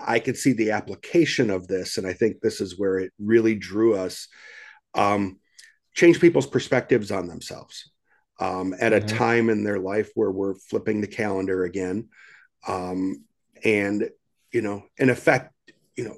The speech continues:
Speaker 1: hopefully change their outlook and, and have them hopeful for, um, a better year. And obviously year is, you know, that's arbitrary. We have, you know, December thirty-first to January first is an arbitrary date, but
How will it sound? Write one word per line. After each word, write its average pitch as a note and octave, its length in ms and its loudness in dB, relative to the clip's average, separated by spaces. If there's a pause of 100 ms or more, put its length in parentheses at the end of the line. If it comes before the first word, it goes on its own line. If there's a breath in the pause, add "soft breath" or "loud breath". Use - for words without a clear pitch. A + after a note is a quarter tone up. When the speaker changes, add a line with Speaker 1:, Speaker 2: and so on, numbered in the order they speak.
Speaker 1:
hopefully D#3 320 4
change D3 300 2
their B2 180 4
outlook B2 440 -2
and, A2 300 -4
and G#2 180 -4
have A2+ 340 -2
them G#2+ 380 0 (280)
hopeful B2 640 2 (840)
for, A2 640 4 (540)
um, - 480 -14 (440)
a C3 40 -8
better C3+ 180 6
year. D3 200 8
And A2 100 2
obviously A#2+ 400 0
year A2+ 360 2
is, G2 380 -6 (260)
you - 140 -16
know, - 140 -12 (120)
that's G#2 220 -8
arbitrary. G2+ 640 -2
We F#2+ 200 -4
have, G2 220 -4 (360)
you G2+ 100 -16
know, - 60 -16 (160)
December A2+ 340 0
thirty-first G#2+ 520 0
to F#2+ 60 -14
January G2 360 -4
first - 260 -10
is F#2+ 100 -14
an F#2 60 -14
arbitrary F#2 400 -12
date, A2 320 -4
but F#2 180 -10